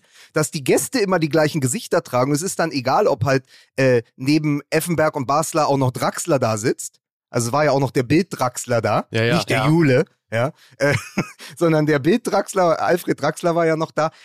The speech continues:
Speaker 1: Und es ist wirklich Wahnsinn, wie sehr ein Uli Hoeneß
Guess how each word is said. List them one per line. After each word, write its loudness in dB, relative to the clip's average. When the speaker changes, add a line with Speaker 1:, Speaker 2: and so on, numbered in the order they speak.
Speaker 1:
Und -2
es -6
ist -6
wirklich -6
Wahnsinn, 0
wie -6
sehr 0
ein -2
Uli 0
Hoeneß 2